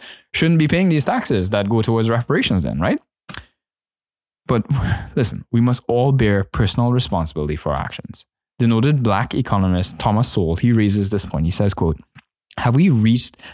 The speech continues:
the ultimate stage of absurdity where some people are held responsible for things that happened before they were born, while other people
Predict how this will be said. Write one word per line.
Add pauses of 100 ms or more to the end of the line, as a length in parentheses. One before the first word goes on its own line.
the
ultimate
stage
of
absurdity (260)
where
some
people
are
held
responsible
for
things
that
happened
before
they
were
born, (220)
while
other
people